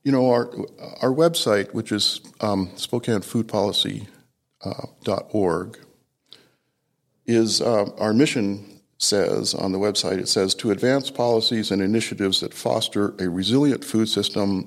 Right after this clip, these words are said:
in the Spokane area, one that is healthy and equitable for its citizens, economy, and environment." And we also have a vision statement that we're looking to create a thriving community that values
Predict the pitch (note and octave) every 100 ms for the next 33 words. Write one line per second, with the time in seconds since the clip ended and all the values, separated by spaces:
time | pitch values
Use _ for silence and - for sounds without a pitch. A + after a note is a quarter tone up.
0 | - F#2 - - A2+ A2+ G#2+ F#2 - G2
1 | F2 E2 E2+ F#2 - - _ _ _ G#2
2 | A#2 A2 G2+ F2 - A#2 A2+ A#2 A#2 G2+
3 | - - A2+ - G#2+ F2+ G2 F#2+ - F2+
4 | E2+ - A#2+ A2+ - G#2 G2 - G#2+ G2
5 | F#2+ F2+ - - F#2 F#2+ F#2+ A2+ A#2 F#2
6 | - - _ _ _ _ _ _ _ -
7 | G2+ G2+ G2+ A2 A2+ A#2 A2 A2 G2+ G#2+
8 | B2 B2 A2 - - A2 - G2+ F#2+ -
9 | - - - G#2 G2+ G#2 G#2 F#2 - -
10 | G#2 F#2+ - - - G2 G2 F2+ - -
11 | G#2+ A2+ A#2 G#2+ - G#2 G#2 G#2 F#2 F#2+
12 | F2 - G#2+ G#2+ G2+ G2+ F#2+